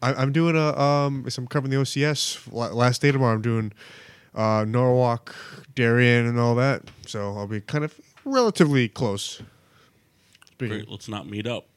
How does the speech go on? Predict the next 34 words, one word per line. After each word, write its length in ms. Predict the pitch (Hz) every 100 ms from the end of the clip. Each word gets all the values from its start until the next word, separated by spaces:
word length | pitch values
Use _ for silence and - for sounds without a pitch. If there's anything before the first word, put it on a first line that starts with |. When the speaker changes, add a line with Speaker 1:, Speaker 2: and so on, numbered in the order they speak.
| _
Speaker 1:
<laughs> 240 | _ _ -
All 920 | - - - - - _ _ - 156 _ _ _ - 185
right. 340 | 196 135 160 - 175 -
<laughs> 1200 | 226 214 - 233 - - - - - 151 _ -
Deal. 340 | 180 226 185
Speaker 2:
What 180 | - -
Speaker 1:
All 0 |
Speaker 2:
time 960 | - _ _ - - - - - 196 - -
are 60 |
Speaker 1:
right. 140 | 139 123
Speaker 2:
you 40 |
gonna 100 | 147 147
be 80 |
in 60 | 147
the 80 | 147
area? 320 | 151 92 90 _ _ - - - - - _ -
Speaker 1:
I, 220 | 120 135
uh, 220 | 139 139
my 160 | 143 147
day 100 | 151
begins 240 | 143 143 127
Speaker 2:
Sorry, 140 | 135
Speaker 1:
at 60 | 107
Speaker 2:
Mass. 500 | 101 98 - - - -
Speaker 1:
six, 100 | -
six 200 | 147 156
A 60 |
M 120 | 139 131
tomorrow. 300 | 123 120 120
I 40 |
go 100 | 123
to 60 | 113
Norwalk 400 | 113 110 107 104
first. 400 | 113 107 -